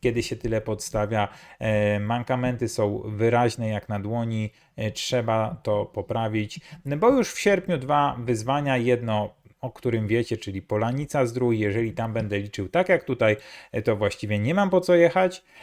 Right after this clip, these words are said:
m, a będzie też jeszcze druga atrakcja, która jest, e, nieogłoszona, to będzie mecz, krótki, bo krótki, ale mecz, chyba nawet o stawkę, na pewno nawet o stawkę. E, jak tylko coś będę o tym wiedział,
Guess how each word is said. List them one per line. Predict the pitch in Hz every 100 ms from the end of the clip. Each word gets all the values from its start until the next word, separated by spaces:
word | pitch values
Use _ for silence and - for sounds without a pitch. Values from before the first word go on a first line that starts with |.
| -
m, | 127 127 139
a | 190 226 208
będzie | 185 180 170
też | 139 -
jeszcze | 139 - 123 110
druga | 110 117 147 190 175
atrakcja, | 160 151 143 135 - 139 127
która | - 113 107
jest, | 101 101 - -
e, | 104 98 95 - - _ -
nieogłoszona, | 120 175 180 160 151 143 151 127 120
to | 107 101
będzie | 101 98 92 95 92 -
mecz, | 113 107 165 220 - - - _
krótki, | - 170 - 131
bo | 104
krótki, | - 185 185 190 185 - - _
ale | 113 110 110
mecz, | 120 143 - 117 110 113 -
chyba | - 185 185
nawet | 175 147 143
o | 113
stawkę, | - 160 - 196 196 196 _ _ _ _ _ -
na | 95
pewno | - 151 175
nawet | 175 175 175
o | 170
stawkę. | 170 - - 151 147 147
E, | 127 120 117 117
jak | 131 131
tylko | 131 117 110
coś | 113
będę | 104 107 104
o | 98
tym | 101 95
wiedział, | 95 92 90